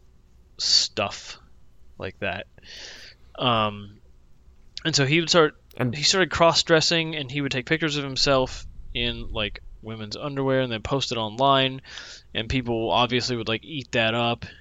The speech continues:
Speaker 1: and then he was getting trolled a lot more. Um,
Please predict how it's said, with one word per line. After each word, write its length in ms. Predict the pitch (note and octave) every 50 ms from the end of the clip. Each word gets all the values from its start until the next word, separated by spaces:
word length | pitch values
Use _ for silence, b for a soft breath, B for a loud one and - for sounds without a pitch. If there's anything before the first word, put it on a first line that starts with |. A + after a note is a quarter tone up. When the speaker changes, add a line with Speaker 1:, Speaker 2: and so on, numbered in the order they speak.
| B _
Speaker 1:
and 200 | - B2+ A2 A2
then 240 | A2 A2 G#2+ G#2+ G#2+
he 100 | G#2+ A2+
was 160 | G#2+ G2+ -
getting 240 | - A2 F#2+ G2 G2
trolled 580 | F#2+ - D3+ D3+ D3 C#3+ C#3+ C#3+ C#3+ C#3 C3+ C3+ - - - -
a 40 | F2+
lot 220 | G#2+ G#2+ F#2+ D2+
more. 420 | A2 B2+ C3 C3 C3 C3 C3 B2+ - B B B B B B B B B B B B -
Um, 520 | - A2+ A2+ A2 G#2 G2+ G2+ G2+ G2+ G2